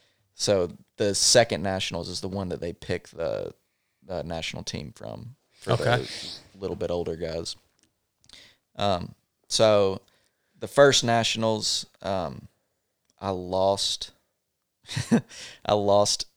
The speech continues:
Speaker 1: Uh, I got second by a tenth and a half, which in gymnastics is not a lot. Um,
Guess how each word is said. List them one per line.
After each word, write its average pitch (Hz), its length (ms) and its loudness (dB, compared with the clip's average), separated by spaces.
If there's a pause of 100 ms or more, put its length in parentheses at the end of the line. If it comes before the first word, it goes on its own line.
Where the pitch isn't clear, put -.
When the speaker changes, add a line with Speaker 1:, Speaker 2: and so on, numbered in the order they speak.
(180)
Speaker 1:
Uh, 90 240 0
I 104 60 0
got 101 180 0
second 95 600 0
by 87 280 -2
a - 140 -2
tenth - 320 -6
and 98 80 -6
a 104 40 -8
half, - 360 -8
which 101 240 -10
in 98 100 -6
gymnastics 90 840 -6
is 90 440 -6 (840)
not 95 380 -6
a 85 40 -2
lot. 82 340 -6 (520)
Um, 87 380 -8